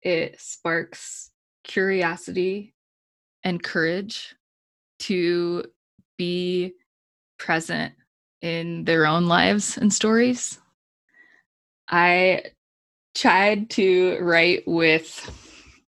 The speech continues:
honesty and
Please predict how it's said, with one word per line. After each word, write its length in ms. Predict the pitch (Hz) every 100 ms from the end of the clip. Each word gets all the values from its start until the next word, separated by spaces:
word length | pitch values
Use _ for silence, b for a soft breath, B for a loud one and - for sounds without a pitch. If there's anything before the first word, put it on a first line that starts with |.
| _ _ _ - - _ _ _ _ 160
honesty 920 | 160 202 214 - 233 226 240 240 - _ _ -
and 840 | 190 180 175 170 170 165 170 170